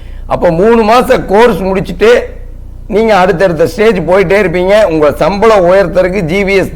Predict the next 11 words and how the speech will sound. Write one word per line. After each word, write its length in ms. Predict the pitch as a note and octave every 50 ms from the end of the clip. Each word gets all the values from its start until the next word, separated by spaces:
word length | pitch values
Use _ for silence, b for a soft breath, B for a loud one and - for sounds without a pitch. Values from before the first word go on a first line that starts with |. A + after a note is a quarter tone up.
| B2 C3+
ஜாப்ஸ் 340 | D#3+ F#3+ G3+ G#3 F3 - - F3
உங்களுக்கு 280 | F3 F3 F#3 F3 D#3 - C#3+
சப்போர்ட் 340 | B2+ - C#3 C#3+ C3+ A#2 -
பண்ணுவாங்க. 380 | A#2+ A#2 A2 G#2+ G2+ F#2+ F#2 F2+ - B B B B B B B B -
உங்க 120 | A2+ C3 C3+ C3+ D3
நாலேஜை 500 | F3+ A3 A#3 A#3+ A#3+ A#3+ A3+ E3 F#3 F#3 F3 E3
உயர்த்துறதுக்கு 540 | F3+ G3 G3+ F#3 E3+ F3+ F#3 F3 E3 F3 A3+ G3+ D#3 C#3+
ஜி 100 | F3 F#3+ F#3+ F#3
வி 80 | F#3 F3 E3
எஸ் 120 | - - - B2+ C3
கேட்வே 420 | F3+ A3 A#3+ - - - E4 A3+